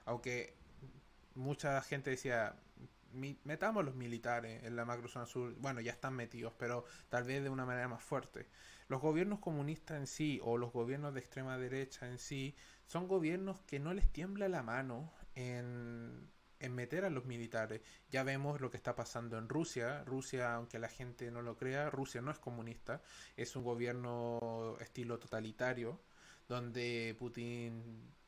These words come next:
eh, puede meter a los militares donde quiera, hay censura de prensa, que eso también lo vamos a hablar con el tema de Ischia. Em,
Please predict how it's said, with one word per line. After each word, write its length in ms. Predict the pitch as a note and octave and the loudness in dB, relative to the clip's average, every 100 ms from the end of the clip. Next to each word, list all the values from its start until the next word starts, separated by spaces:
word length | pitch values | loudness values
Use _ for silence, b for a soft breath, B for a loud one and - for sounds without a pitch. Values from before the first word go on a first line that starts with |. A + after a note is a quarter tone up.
| - - | -20 -16
eh, 500 | A#2 A2 A2+ A2+ A2+ A2+ - | -8 -6 -4 -4 -4 -6 -2
puede 220 | A#2+ A#2 | 0 0
meter 260 | A#2 A#2 | -2 0
a 60 | A#2+ | 0
los 140 | A#2 A#2 | 0 -2
militares 520 | A2+ A2+ A#2 A#2 A#2 | -4 -2 0 0 -2
donde 280 | A#2 A2+ G#2+ | -4 -4 -4
quiera, 480 | C3+ C3+ C3 C3 C3 | 0 2 2 -2 0
hay 240 | A#2+ A#2+ | 0 0
censura 600 | A#2 B2 A2 - C3+ B2+ | -4 -8 -10 -4 0 2
de 120 | B2 A#2+ | 2 0
prensa, 520 | C3 B2+ - B2 C3+ | 0 -2 -2 -8 -6
que 60 | B2 | -6
eso 120 | C3 | -4
también 240 | A#2+ A#2 A#2 | -4 -2 -2
lo 60 | |
vamos 200 | A#2 A#2 | -2 -2
a 20 | A#2 | -4
hablar 280 | A#2 A#2+ A#2 | -2 -2 -4
con 100 | A#2 | -6
el 80 | A2+ | -6
tema 180 | A#2 | -6
de 100 | A#2 A#2+ | -4 -4
Ischia. 360 | C3 - C3 - - B B B B B | -6 -8 -8 -10 -18 B B B B B
Em, 880 | - A#2 A#2 A2+ A2 A2 G#2+ G#2+ | -4 0 0 0 -2 -4 -6 -8